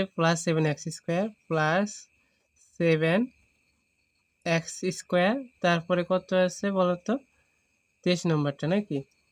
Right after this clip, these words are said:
প্লাস সেভেন এক্স স্কয়ার মাইনাস এইট এক্স, তারপর হচ্ছে মাইনাস থ্রি, তারপরে আবার মাইনাস এক্স কিউব,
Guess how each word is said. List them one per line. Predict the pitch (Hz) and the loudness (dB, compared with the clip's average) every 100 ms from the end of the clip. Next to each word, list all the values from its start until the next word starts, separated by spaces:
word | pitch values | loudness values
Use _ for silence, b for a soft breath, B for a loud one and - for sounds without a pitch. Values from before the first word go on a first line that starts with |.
| _ | _
প্লাস | - 165 165 | -2 -2 0
সেভেন | 175 170 160 | -2 0 0
এক্স | 156 170 | -2 -10
স্কয়ার | - 185 196 185 156 | 0 2 4 2 2
মাইনাস | 151 156 160 226 - - _ _ _ _ _ _ _ _ _ _ _ _ _ _ _ _ _ _ _ _ _ | 2 2 2 2 0 -16 _ _ _ _ _ _ _ _ _ _ _ _ _ _ _ _ _ _ _ _ _
এইট | 175 170 190 202 - - 165 185 | -2 2 2 0 -16 -6 2 2
এক্স, | 214 - - _ _ _ _ _ - | 2 -6 -20 _ _ _ _ _ 0
তারপর | 160 156 180 | 0 0 -4
হচ্ছে | 175 - 180 165 | -4 -2 0 2
মাইনাস | 151 160 208 240 - - _ _ _ _ _ _ _ _ _ | 2 2 2 0 -10 -20 _ _ _ _ _ _ _ _ _
থ্রি, | 170 165 120 - _ _ _ _ _ - | 0 2 0 -6 _ _ _ _ _ -2
তারপরে | 160 160 175 170 | 0 2 2 2
আবার | 170 156 | 4 2
মাইনাস | 156 170 170 156 | 2 0 -2 -4
এক্স | - - | -6 -8
কিউব, | 151 131 | -6 -6